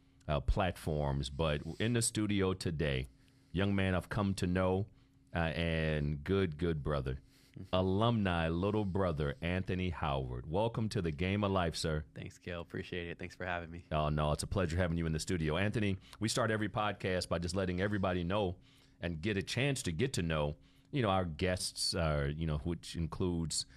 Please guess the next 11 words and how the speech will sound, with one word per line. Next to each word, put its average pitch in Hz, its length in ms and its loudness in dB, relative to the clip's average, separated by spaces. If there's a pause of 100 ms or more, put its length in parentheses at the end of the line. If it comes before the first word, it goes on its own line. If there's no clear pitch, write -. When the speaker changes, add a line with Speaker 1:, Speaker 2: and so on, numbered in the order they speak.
(140)
Speaker 1:
community 101 380 0
leaders, 92 420 2
donors, 92 600 0
partners, 87 960 -2 (340)
uh, - 60 -8
staff 92 480 0
at 82 100 -8
times. 92 600 -2 (840)
But 82 300 0
you 110 220 2
are 82 320 4